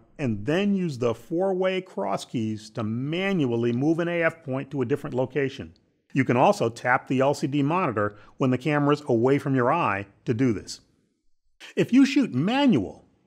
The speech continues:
the only real differences are that the main dial sets your shutter speed and the rear quick control dial sets your aperture.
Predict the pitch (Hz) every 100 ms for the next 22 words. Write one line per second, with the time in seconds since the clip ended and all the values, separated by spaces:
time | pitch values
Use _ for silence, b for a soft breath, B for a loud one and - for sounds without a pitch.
0 | _ - 127 151 214 208 208 120 127 220
1 | 180 214 190 143 107 117 113 127 127 117
2 | 107 110 156 269 233 104 87 98 123 131
3 | - 107 - 180 156 - 90 98 135 b
4 | b b b 151 131 120 151 170 180 170
5 | - 185 - 127 180 240 131 101 117 -
6 | 98 147 185 214 - -